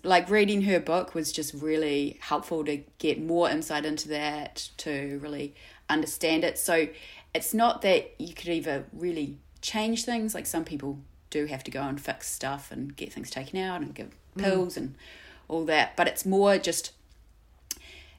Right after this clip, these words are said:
Speaker 1: I suppose, having that concept that's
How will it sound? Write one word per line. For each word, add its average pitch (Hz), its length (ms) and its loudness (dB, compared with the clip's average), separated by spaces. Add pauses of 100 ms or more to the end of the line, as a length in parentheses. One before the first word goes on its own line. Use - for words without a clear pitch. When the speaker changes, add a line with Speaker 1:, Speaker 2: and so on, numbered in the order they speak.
(280)
Speaker 1:
I - 100 -6
suppose, 196 320 2
having 196 480 2 (460)
that 180 220 4
concept 180 540 2
that's - 280 -2